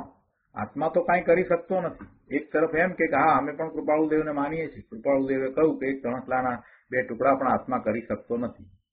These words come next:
તો પણ કહ્યું તો તે માન્યું, તો પછી આ બીજી બધી વસ્તુ તું ધર્મના નામે જે કરવા જાય છે એ પણ તું ક્યાંથી કરી શકે?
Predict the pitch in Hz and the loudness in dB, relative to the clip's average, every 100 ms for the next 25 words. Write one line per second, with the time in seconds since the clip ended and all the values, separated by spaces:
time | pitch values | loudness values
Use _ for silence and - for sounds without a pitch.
0 | _ _ - 113 - 113 139 160 165 165 | _ _ -12 -12 2 4 6 4 2 4
1 | 156 120 131 190 165 170 - _ _ _ | 4 2 2 2 2 0 -6 _ _ _
2 | 143 139 160 165 165 147 139 156 151 143 | -4 -2 4 4 6 4 0 2 2 2
3 | 156 139 - 160 - 156 110 107 131 147 | 2 2 -2 -6 -4 -2 2 2 2 4
4 | 151 151 160 156 156 135 143 151 170 170 | 4 2 2 0 2 4 4 6 6 4
5 | 156 156 175 175 196 214 220 226 175 139 | 0 -4 -4 -6 2 4 4 8 6 6
6 | 107 - | -2 -10